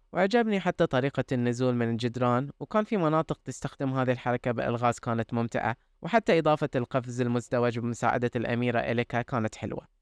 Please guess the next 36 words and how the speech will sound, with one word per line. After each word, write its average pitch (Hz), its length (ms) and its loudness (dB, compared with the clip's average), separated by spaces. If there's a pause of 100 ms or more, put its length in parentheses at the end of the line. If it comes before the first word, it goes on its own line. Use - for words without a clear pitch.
(160)
لكن 160 320 -2
للأمانة 196 540 0
مع 135 160 0
المزايا 156 480 2
الأربع 143 400 2
الخاصة 123 600 0
أو 117 140 0
قوة 131 400 0
الجن 123 500 -2
أو 139 140 -4
ما 180 120 0
أعرف 156 240 0
شنو 120 160 0
أسميها، 143 640 -2 (360)
هذه 233 180 2
المزايا 180 480 2
جديدة 143 400 0
على 131 180 0 (120)
Prince 143 240 -2
of 135 40 -2 (120)
Persia 147 240 0
خصوصا 151 500 -2
لهذا 120 320 0
الجزء، - 360 -6 (160)
وفكرتها 226 680 0
إنك 156 220 0
تشتريها 170 640 -2
من 139 160 0
بعد 143 220 2
ما 131 140 2
تجمع 147 360 0
كرات 139 400 -2
النور 156 380 0
اللي 139 180 0
هي 147 200 -2
عملة 127 340 0